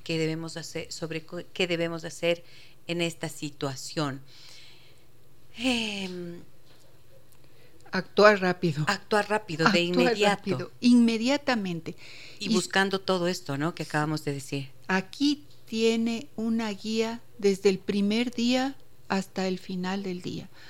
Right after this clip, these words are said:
Speaker 2: hasta el final del proceso. La hidratación en la quimioterapia, Gis,
Speaker 1: Es
Speaker 2: es
Speaker 1: indispensable.
Speaker 2: indispensable.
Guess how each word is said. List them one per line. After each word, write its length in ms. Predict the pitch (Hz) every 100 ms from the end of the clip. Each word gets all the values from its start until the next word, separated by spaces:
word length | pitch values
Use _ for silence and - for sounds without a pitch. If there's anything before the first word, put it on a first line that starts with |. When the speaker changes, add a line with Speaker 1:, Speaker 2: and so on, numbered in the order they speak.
| - - -
Speaker 2:
hasta 300 | - 196 220
el 80 | 190
final 400 | 208 185 196 208
del 160 | 196 185
proceso. 600 | - 170 - 165 - - - - - - - - -
La 300 | - 220 220 -
hidratación 960 | 262 285 262 233 - 185 - 262 277 262
en 160 | 208
la 100 | 175
quimioterapia, 1040 | 175 - 240 220 - 185 202 214 202 190 190 - -
Gis, 240 | 214 214 - -
Speaker 1:
Es 180 | 185 226
Speaker 2:
es 60 | 160
Speaker 1:
indispensable. 640 | 151 147 - 139 240 226
Speaker 2:
indispensable. 720 | 196 - - 160 - - 156